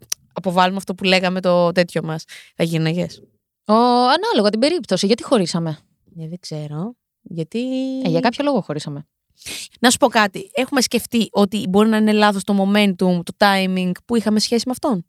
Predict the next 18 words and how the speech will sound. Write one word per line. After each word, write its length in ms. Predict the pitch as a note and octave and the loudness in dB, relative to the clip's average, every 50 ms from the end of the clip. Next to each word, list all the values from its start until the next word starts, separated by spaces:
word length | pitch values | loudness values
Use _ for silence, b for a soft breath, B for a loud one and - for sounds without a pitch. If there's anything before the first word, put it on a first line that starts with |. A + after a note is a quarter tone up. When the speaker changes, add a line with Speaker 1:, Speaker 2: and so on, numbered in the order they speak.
| _ | _
Speaker 1:
Δηλαδή, 380 | _ - - F3+ G#3+ G#3+ A3 A3 | _ -14 0 2 2 4 4 2
μετά 140 | A#3 - C4 | 0 -2 -2
από 80 | A#3+ A#3+ | -4 -2
πέντε 180 | A#3 A#3+ A#3+ | 0 0 0
χρόνια, 260 | A3 - A#3+ B3 C4+ C#4 | 2 2 2 0 2 0
αν 60 | C4+ | -2
ξαναβρισκόμασταν, 840 | C4 - C4 B3+ A#3 A3 G3 - - A3+ A#3+ C4+ C#4+ - F4 E4+ | -2 -2 0 0 0 0 -2 0 0 0 0 0 -4 -6 -6 -6
να 240 | F4+ F#4 F4+ F4+ F4+ | -6 -6 -6 -6 -6
ήταν 180 | F4+ - G4 G4 | -6 -8 -10 -12
και 80 | G4+ | -8
το 80 | - G4 | -6 -4
ιδανικό 400 | F4+ F#4+ F4+ F4+ - - A3 F3+ | -2 -2 -4 -4 -2 -2 -2 -2
μας. 280 | E3 D#3+ E3 F3 - - | -2 -4 -8 -8 -4 2
Speaker 2:
Πολύ 260 | A#3+ C4 C4+ C4+ C#4+ | 4 4 4 4 2
μεγάλη 380 | C#4+ C#4+ C4+ C4 C4 B3+ A#3+ G#3 | 0 0 2 2 2 2 0 -2
κουβέντα 380 | - F#3+ F3 F3+ E3+ E3+ E3 | -2 -2 0 0 0 2 0
είπες. 340 | D#3+ D#3 D3+ - D#3+ D3+ - | 0 -2 -2 -6 -8 -6 -2
Speaker 1:
Ε, 60 | F4+ | -2